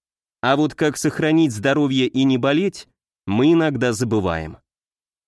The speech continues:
Поэтому я решился написать книгу с позиции современной тибетской медицины,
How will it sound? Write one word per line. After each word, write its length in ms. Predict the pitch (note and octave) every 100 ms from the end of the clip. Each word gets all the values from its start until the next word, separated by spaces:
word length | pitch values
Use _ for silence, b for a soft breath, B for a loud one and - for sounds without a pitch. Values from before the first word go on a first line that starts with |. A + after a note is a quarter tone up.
| _ _ _
Поэтому 460 | C3 C#3 D#3 D3+ D3
я 180 | D3 C#3+
решился 460 | C#3 - D#3 - C#3+
написать 560 | C3 C#3 - C#3 -
книгу 440 | - C3+ C#3+ B2+ A#2+
с 80 |
позиции 520 | - A#2 A2+ C3 - A#2+
современной 680 | - A#2+ C3+ C#3+ D3 C3
тибетской 520 | - A#2 B2+ A#2 C3
медицины, 720 | B2 A2+ A2+ - A2 E2+ D#2+